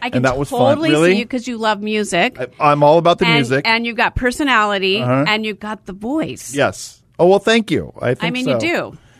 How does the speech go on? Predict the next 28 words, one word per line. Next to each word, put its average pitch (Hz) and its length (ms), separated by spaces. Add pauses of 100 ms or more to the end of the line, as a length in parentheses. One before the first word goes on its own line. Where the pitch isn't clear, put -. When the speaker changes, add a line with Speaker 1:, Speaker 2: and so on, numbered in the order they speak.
(140)
Speaker 1:
Yeah. 180 240
Speaker 2:
So, 160 400
although 165 300
my, 156 280
I, 139 220
okay, 117 260 (220)
so - 140
I 117 40
went 131 220
to 156 100
a 131 60
wedding 107 560
a - 60
couple 107 240
years 92 220
ago. 78 380 (760)
So - 140
I 151 140
used 160 260
to, 147 140 (100)
in, 143 160 (160)
in 131 160
my, 117 120 (120)
in, 120 120
back - 260
in 143 60
my 113 200 (180)
eighties, 110 800